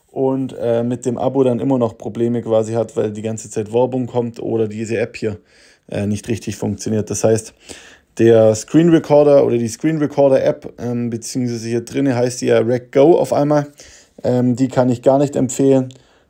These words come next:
Bleibt, bleibt da vorsichtig, beziehungsweise wenn ihr andere Tipps habt für Screen Recorder, die auf dem iPhone vier K mit sechzig F P S aufnehmen können, ohne dafür etwas bezahlen zu müssen oder ein Abo abzuschließen,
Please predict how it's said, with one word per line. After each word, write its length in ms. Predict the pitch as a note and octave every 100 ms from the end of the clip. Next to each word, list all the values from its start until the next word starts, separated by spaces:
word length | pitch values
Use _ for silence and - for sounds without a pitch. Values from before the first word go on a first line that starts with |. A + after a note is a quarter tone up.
| _
Bleibt, 460 | C3+ C3 C3 _ _
bleibt 240 | C3+ C3+
da 80 | C3+
vorsichtig, 640 | B2 C#3 C#3 C#3+ C#3 B2+ -
beziehungsweise 680 | A#2 - B2+ A#2+ A2 B2
wenn 140 | A#2 B2
ihr 160 | A#2+
andere 300 | A2+ C3 C3+
Tipps 260 | B2 C3+ -
habt 220 | C3 -
für 180 | - C3
Screen 280 | A#2 D3 C#3+
Recorder, 420 | C#3 - C3 B2+
die 260 | A#2 A#2+ A#2 _ _
auf 220 | - B2+
dem 160 | - C3
iPhone 400 | - C#3 - C#3
vier 220 | A#2+ C#3
K 240 | C#3 C3 C3
mit 160 | B2
sechzig 400 | - C3+ - -
F 160 | B2 -
P 120 | C3
S 220 | C3 -
aufnehmen 500 | - C#3+ C#3+ C3+ B2+
können, 360 | B2+ C#3 C3 B2+ _ _ _
ohne 320 | C#3 D#3+ D3+
dafür 360 | C3+ B2+ C3+
etwas 260 | A#2+ B2 A#2+
bezahlen 440 | - - C3 C#3+
zu 120 | C#3 C#3
müssen 300 | C3+ - C3
oder 180 | A#2+
ein 100 | A#2
Abo 220 | A2 C3+ B2
abzuschließen, 760 | - - C3 - C3+ D3 C3+